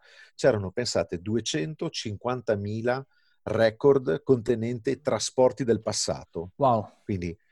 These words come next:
Speaker 1: è stato un-, e questo ovviamente non dipende dalla mia ca-, non è, non è dipeso dalla nostra
Speaker 2: Eh,
Speaker 1: capacità.
Speaker 2: certo.
Speaker 1: I dati c'era-,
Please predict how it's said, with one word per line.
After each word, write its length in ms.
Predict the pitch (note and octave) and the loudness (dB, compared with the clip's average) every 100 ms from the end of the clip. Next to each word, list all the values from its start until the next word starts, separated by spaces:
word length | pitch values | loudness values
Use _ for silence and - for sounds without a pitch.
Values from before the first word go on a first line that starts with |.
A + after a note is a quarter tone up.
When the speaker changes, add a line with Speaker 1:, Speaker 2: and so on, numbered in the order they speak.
| _ - | _ -10
Speaker 1:
è 80 | - | -2
stato 260 | - D#3 D#3+ | 2 2 2
un-, 140 | D3 | 0
e 180 | B2 G#2+ | -2 -2
questo 340 | - E3+ C3 - | -2 0 0 2
ovviamente 400 | A2+ C3 D3+ C3 | 4 4 4 2
non 140 | A#2+ | 0
dipende 320 | A#2+ - A2 G2+ | 0 0 2 2
dalla 180 | F#2+ | 2
mia 180 | F#2+ F#2+ | 2 -2
ca-, 160 | - G#2+ | 0 0
non 140 | A2+ | 0
è, 40 | A2+ | -4
non 160 | C#3 B2 | -2 -2
è 60 | C3 | -2
dipeso 320 | A2 A#2 G#2 | -2 -2 0
dalla 140 | G2+ | 0
nostra 180 | G#2+ A2 | 0 -2
Speaker 2:
Eh, 40 | G2+ | -2
Speaker 1:
capacità. 320 | D3 G2 - | 0 0 2
Speaker 2:
certo. 140 | G2 F#2+ | 0 2
Speaker 1:
I 20 | |
dati 240 | B2+ C#3 | 0 0
c'era-, 320 | A2 C3+ A2+ | 0 2 2